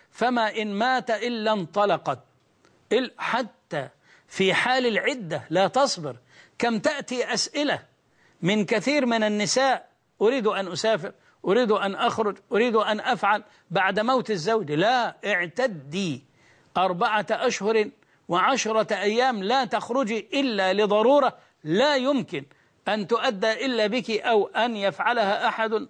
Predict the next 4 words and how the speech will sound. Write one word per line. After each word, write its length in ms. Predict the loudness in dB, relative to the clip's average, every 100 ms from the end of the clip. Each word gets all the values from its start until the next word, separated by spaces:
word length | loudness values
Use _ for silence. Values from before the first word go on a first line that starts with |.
| _
غيرك 880 | -2 2 2 2 0 2 0 -2 -16 -16 _ _ _ _ _ _ _ _ 0
أو 240 | 2 2
غيرك. 440 | 2 0 -4 -10 -20 _ _ -4
تقول 540 | -2 4 4 4 0